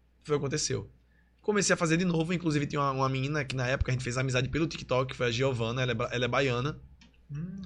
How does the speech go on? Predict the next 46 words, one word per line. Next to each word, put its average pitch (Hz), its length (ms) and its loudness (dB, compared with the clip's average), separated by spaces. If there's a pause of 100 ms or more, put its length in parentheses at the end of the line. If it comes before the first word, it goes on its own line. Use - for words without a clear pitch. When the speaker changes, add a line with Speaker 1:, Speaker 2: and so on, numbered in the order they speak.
Speaker 1:
Pra 131 100 4
você 185 220 4
ver, 190 60 6
eu 170 40 4
tenho 185 160 -2
um 208 140 2
vínculo 151 400 0
com 170 140 -2
a, 160 200 2
com 165 400 -4
a 160 60 4
Bahia 165 380 6
Speaker 2:
É. 139 360 2
Speaker 1:
im-, 185 40 -2
imenso, 147 400 0
né? 143 180 -2 (360)
Inclusive, 156 440 4
queria 156 140 6
mandar 156 180 4
um 160 40 4
beijo 160 180 8
Speaker 2:
Primeiro 156 200 8
Speaker 1:
pra 151 140 8
galera 156 120 6
da 147 80 8
Speaker 2:
podcast, 165 360 10
Speaker 1:
Bahia. 160 300 8
Speaker 2:
primeiro 185 260 -2
podcast 180 400 -4
com 233 100 -14
baiano. 160 360 -2 (100)
Speaker 1:
É 156 320 4
isso, 165 420 10
olha - 200 8
aí, 147 180 8
tá 160 160 6
vendo? 175 420 6 (440)
Aí 143 160 6
o 190 40 6
que 185 80 2
aconteceu? 185 720 4 (640)
Speaker 2:
É 196 80 0
o 214 60 2
primeiro 196 260 0
podcast? 196 400 -10 (200)
Speaker 1:
É. 110 180 -4